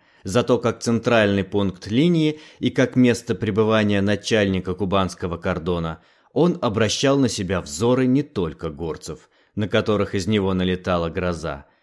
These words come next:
но и русских, жаждавших отличия в экспедициях и набегах. Построенный против устья Урупа, на самом высоком пункте правого берега Кубани,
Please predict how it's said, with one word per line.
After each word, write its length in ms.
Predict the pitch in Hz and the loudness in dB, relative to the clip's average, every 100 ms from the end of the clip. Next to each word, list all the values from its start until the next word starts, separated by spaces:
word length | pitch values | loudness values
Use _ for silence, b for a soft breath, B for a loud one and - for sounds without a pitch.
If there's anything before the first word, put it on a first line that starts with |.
| _ 113 | _ 0
но 220 | 139 196 | 2 4
и 100 | 202 | 2
русских, 680 | 151 113 110 - 101 - _ | 2 0 -4 -6 -8 -8 _
жаждавших 880 | 98 95 110 127 127 175 - 139 - | -8 -2 0 0 0 -4 -2 -6 -4
отличия 640 | 95 - 95 107 - 117 | -8 -4 -4 -2 0 2
в 80 | 104 | 2
экспедициях 680 | 90 - 80 90 90 98 95 - | -2 -8 -6 -6 -6 -6 -6 -8
и 100 | 98 | -4
набегах. 720 | 98 87 76 69 - - _ _ _ _ _ _ _ _ - | -4 -4 -6 -10 -12 -16 _ _ _ _ _ _ _ _ -4
Построенный 640 | 117 - 139 135 127 117 | -4 0 4 6 6 4
против 420 | 117 123 120 - - | 4 2 2 -6 -4
устья 400 | 127 107 - 95 | -2 -2 -4 -2
Урупа, 600 | 92 113 165 165 87 69 B B | 0 0 -2 -2 -2 -4 B B
на 160 | 104 117 | -2 0
самом 440 | - 107 95 95 | 2 0 2 -2
высоком 500 | 92 - 101 98 95 | -2 -2 -2 -2 -4
пункте 420 | 110 107 90 - | -2 -2 -2 -8
правого 480 | 92 107 98 87 90 | -4 0 0 0 -4
берега 500 | 90 98 90 82 85 | -4 -2 -2 -2 -6
Кубани, 600 | 80 87 98 139 131 123 | -10 -8 -4 0 0 -2